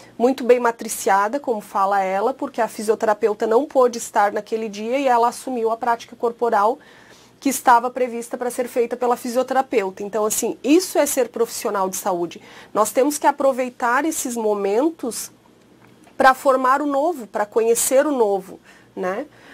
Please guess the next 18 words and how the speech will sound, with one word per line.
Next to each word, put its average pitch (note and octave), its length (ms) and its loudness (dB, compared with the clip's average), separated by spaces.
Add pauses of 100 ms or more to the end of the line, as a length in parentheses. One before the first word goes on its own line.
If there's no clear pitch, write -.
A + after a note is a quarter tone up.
(160)
A G3 720 4
ocupar B3+ 560 2
espaços D4+ 840 -4
que - 160 -2
antes D#4+ 400 0
não D4 180 2
eram C#4 220 2
nossos, C#4 600 -6
mas G#3+ 280 -2
que - 120 -6
hoje B3 240 0
nós C4 220 -4
temos C4 300 -4
a C4+ 40 -4
possibilidade A#3+ 800 -2
de A#3 80 -10
estar A#3 300 -2
ocupando. F#3+ 580 -6